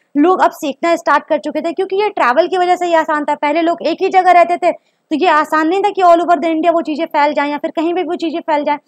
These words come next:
लेकिन ट्रैवलिंग के बाद से क्या हुआ कि ये सारी चीज़ें जो थी वो धीरे धीरे फैलना स्टार्ट हो गई। इसके बाद हम लोग चलेंगे अपने नेक्स्ट टॉपिक की तरफ, name of the land। जो हमारा भारत है ना, जो हमारे, अ, ज़मीन का जो नाम है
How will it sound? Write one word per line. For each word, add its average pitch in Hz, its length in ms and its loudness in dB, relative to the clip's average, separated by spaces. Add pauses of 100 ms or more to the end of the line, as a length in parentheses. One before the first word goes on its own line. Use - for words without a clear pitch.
(280)
लेकिन 370 240 -6 (220)
ट्रैवलिंग 294 460 2
के 403 80 -2
बाद 359 200 0
से 370 160 -8
क्या 370 160 -2
हुआ 370 160 -2
कि 370 160 -8 (100)
ये 370 80 -2
सारी 349 260 -2
चीज़ें 320 220 -6
जो 339 80 -8
थी 381 120 -8
वो 359 100 -6
धीरे 294 220 -6
धीरे 320 240 -2 (420)
फैलना 359 420 2
स्टार्ट 196 360 -2
हो 208 60 -10
गई। 175 140 -12 (360)
इसके - 240 -8
बाद 302 180 0
हम 285 100 -2
लोग 285 100 -4
चलेंगे 269 320 -4
अपने 269 180 -6
नेक्स्ट 233 240 -8
टॉपिक 294 260 -6
की 311 60 -10
तरफ, 392 240 -6 (100)
name 285 380 -2 (100)
of 254 100 0 (120)
the 302 80 -6
land। 170 360 -4 (440)
जो 359 180 0
हमारा 349 420 0
भारत 240 540 -4
है 277 100 -4
ना, 277 160 -4
जो 269 200 -4
हमारे, 262 500 -2
अ, 208 200 -6
ज़मीन 240 440 -4
का 311 140 0
जो 320 120 -6
नाम 220 320 -4
है 220 100 -8